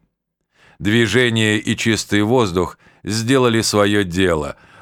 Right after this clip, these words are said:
Оба изрядно проголодались и под оживлённую беседу закусили немудрёным припасом.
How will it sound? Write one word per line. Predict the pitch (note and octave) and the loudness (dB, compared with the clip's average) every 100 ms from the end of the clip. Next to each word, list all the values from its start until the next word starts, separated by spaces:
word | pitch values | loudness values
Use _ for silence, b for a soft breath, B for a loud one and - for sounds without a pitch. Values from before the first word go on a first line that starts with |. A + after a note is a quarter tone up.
| B | B
Оба | A2+ A#2+ A2 A2 | 0 2 2 2
изрядно | G2+ A2 A2 F#2+ G#2 G2 | 2 2 2 0 0 0
проголодались | - G#2+ G2 G#2+ G#2+ A2 C3+ A2 F2 D2+ - | -2 -2 0 2 2 2 0 0 -2 -8 -8
и | G2 F#2+ | -4 -4
под | E2+ F#2+ | -2 -2
оживлённую | F#2+ G2 G2 G#2 F#2+ F#2+ F#2 | 0 0 2 0 0 0 0
беседу | F2+ A#2 - F3 D3+ D3 B B B | 0 -2 -2 -2 0 -2 B B B
закусили | E3 A3 - F#3 - C#3 A2 G2+ | -6 -6 -2 -2 0 0 0 0
немудрёным | G2+ G2+ G2 G2+ G2+ F#2+ F#2+ | 0 -2 0 2 2 0 -2
припасом. | F2 G2 F2+ F2 D#2 - - | 0 -2 0 -2 -2 -6 -12